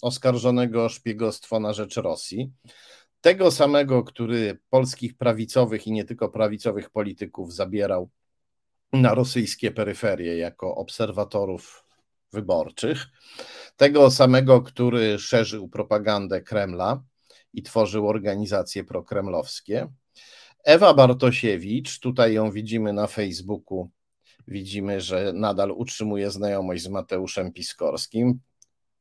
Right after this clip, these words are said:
Można powiedzieć, że się rozwiedli, ale nie zerwali ze sobą całkowicie. Ewa Bartosiewicz wspierała Piskorskiego podczas jego, e, aresztowania, korzystała,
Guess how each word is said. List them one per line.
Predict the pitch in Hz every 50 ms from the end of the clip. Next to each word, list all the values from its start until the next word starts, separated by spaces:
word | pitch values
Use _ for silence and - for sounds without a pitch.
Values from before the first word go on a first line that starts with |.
| _ _ _
Można | _ - 104 107 107 107 104 104 104 -
powiedzieć, | - 110 104 95 110 104 92
że | 98 98
się | - - 107
rozwiedli, | 104 110 113 107 113 107 127 127 117 110 113 113 117 120 98
ale | 87 98 95 101 101
nie | 104 104 104 101 101 101 98 98 95
zerwali | 92 92 104 104 110 98 104 90 85 80 73
ze | - - 80
sobą | - - 82 78 90 92 85
całkowicie. | - - 92 90 _ - 123 135 147 131 - 127 110
Ewa | 104 92 101 95
Bartosiewicz | 90 95 92 - - 98 87 - 95 90 82 82 - - _ _ _ _ _ _ - - - - _
wspierała | _ - - - - 135 131 135 139 139 131 117
Piskorskiego | - - 120 - - - 120 104 - - - 117 110 110 107
podczas | - 123 - _ - 113 104 - -
jego, | 107 101 95 104 107 104 104 107 _ _ _ _ _
e, | 113 107 98 98 101 101 98 - -
aresztowania, | - 110 110 104 - - - 113 101 107 104 107 104 101 104 104
korzystała, | _ - 117 110 110 104 - - - 113 107 104 104 101 95 87